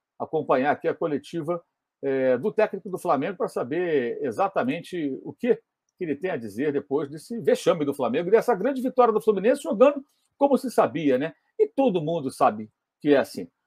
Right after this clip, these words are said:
"Ah, o Fluminense jogou muito mal, é, contra o Botafogo." Sim, mas contra o Flamengo é diferente. É outra mobilização, é outro enfoque, é outra situação, vai brigar por cada bola, vai reclamar de vários lances, vai, enfim,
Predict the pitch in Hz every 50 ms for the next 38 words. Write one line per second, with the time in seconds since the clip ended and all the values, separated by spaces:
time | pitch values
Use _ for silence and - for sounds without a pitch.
0 | _ - 247 294 311 294 269 - 233 247 226 226 226 240 262 254 208 - 220 240
1 | 208 214 214 226 214 - 214 160 160 190 220 233 220 202 180 151 143 135 - _
2 | _ _ _ _ _ _ 143 143 143 139 135 131 127 123 - - 190 208 208 -
3 | 196 185 175 156 170 156 - - - 208 190 - - - 220 170 196 330 415 -
4 | - 381 359 - - 349 254 254 220 220 - - 247 190 170 147 131 - - 160
5 | 165 170 165 156 156 180 202 202 202 180 170 151 156 143 143 123 110 123 113 -
6 | - 170 180 196 196 175 143 151 165 196 190 - - 165 165 156 143 131 113 -
7 | - 170 196 185 - - 196 190 - _ _ _ _ _ _ - 131 139 156 180
8 | 185 - 156 135 - - 135 110 - - - 175 190 196 196 185 147 160 147 135
9 | 139 127 151 143 - _ - 135 123 117 104 120 160 185 190 190 185 185 185 180
10 | - _ _ _ _ _ _ _ 120 151 147 143 156 151 - 139 135 151 147 123
11 | 117 127 127 117 107 _ - 120 110 110 104 170 175 151 131 113 131 160 185 202
12 | 196 - - 185 135 113 120 147 151 156 151 135 131 _ _ _ _ _ 196 185
13 | 151 - 117 92